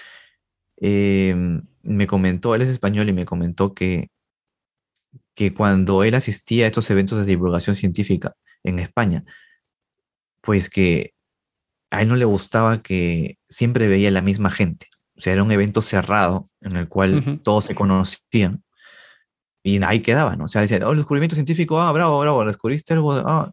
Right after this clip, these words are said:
Speaker 1: y se felicitaban entre ellos, pero, pero ¿y la gente? O sea, el resto del, el pueblo, ¿no? <laughs> El que
Speaker 2: Ujú.
Speaker 1: debería saber
Speaker 2: <laughs>
Speaker 1: este
Speaker 2: Ya,
Speaker 1: tipo de
Speaker 2: la
Speaker 1: cosas,
Speaker 2: élite, ¿no?
Speaker 1: es
Speaker 2: Ah.
Speaker 1: darle, darle a conocer este, esas cosas, no se veía mucho.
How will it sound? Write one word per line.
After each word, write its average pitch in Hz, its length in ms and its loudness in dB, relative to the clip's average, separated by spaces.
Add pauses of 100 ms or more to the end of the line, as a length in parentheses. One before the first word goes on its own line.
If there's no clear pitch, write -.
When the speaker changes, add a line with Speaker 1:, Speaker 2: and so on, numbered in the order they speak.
(100)
Speaker 1:
y 101 300 0 (680)
se 120 200 0
felicitaban 104 460 0
entre 104 260 0
ellos, 113 220 0
pero, 90 440 0
pero 90 120 0
¿y 90 40 0
la 85 140 -2
gente? 120 320 -4 (260)
O - 40 -20
sea, - 180 -8
el 78 240 -4
resto 101 300 -2
del, 92 260 2
el 95 180 -4
pueblo, 110 560 2
¿no? - 280 -4
<laughs> - 400 -14
El 107 80 -8
que 98 100 -2
Speaker 2:
Ujú. 92 80 2
Speaker 1:
debería 101 320 2
saber 117 320 2
Speaker 2:
<laughs> 110 260 -4
Speaker 1:
este 104 200 -4
Speaker 2:
Ya, 110 40 -8
Speaker 1:
tipo 131 220 0
de 113 60 2
Speaker 2:
la 139 100 2
Speaker 1:
cosas, 113 260 0
Speaker 2:
élite, - 100 -2
¿no? 139 80 -2
Speaker 1:
es 151 60 -8 (280)
Speaker 2:
Ah. 135 260 -8
Speaker 1:
darle, 120 280 0
darle 123 260 0
a 131 60 -4
conocer 110 440 0
este, 123 340 -4
esas 101 220 -2
cosas, 131 280 0 (380)
no 127 80 2
se 127 160 0
veía 110 260 2
mucho. 104 380 -2